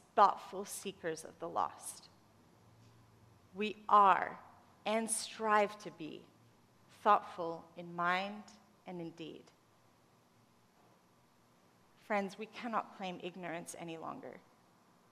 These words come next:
We know God. We are thoughtful about God and about our faith.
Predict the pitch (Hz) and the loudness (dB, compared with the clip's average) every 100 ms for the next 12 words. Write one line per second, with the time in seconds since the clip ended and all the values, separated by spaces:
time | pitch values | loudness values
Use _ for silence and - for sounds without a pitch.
0 | _ _ _ _ _ _ 196 208 202 202 | _ _ _ _ _ _ -8 -4 -2 0
1 | 196 196 - - - - _ _ _ _ | -2 -4 -10 -10 -14 -20 _ _ _ _
2 | _ _ _ _ _ _ - 208 208 - | _ _ _ _ _ _ -8 0 0 0
3 | - 233 226 - 240 214 - 175 - - | -2 2 2 0 -4 -4 2 2 2 -2
4 | 196 196 196 190 - 185 170 175 175 170 | 4 6 6 2 -4 -10 -4 0 0 -4
5 | - - 170 - | -10 -8 -8 -12